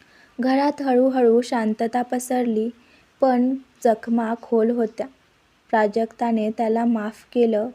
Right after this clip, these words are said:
पण विसरलं नाही. राहुलनं मात्र खोट्यांच्या जाळ्यातून मुक्त होऊन खरं आयुष्य जगायचं ठरवलं.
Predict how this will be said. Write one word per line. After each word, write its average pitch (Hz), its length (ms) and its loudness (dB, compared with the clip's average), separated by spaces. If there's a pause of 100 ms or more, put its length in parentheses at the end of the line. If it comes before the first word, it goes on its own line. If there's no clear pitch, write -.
पण 240 140 0
विसरलं 233 640 -2
नाही. 226 300 -4 (760)
राहुलनं 277 560 0
मात्र 269 480 -2 (120)
खोट्यांच्या 226 640 -2
जाळ्यातून 220 720 -2
मुक्त 220 320 -4
होऊन 233 520 0
खरं 240 220 0
आयुष्य 240 680 -2 (100)
जगायचं 214 520 -2
ठरवलं. 208 520 -4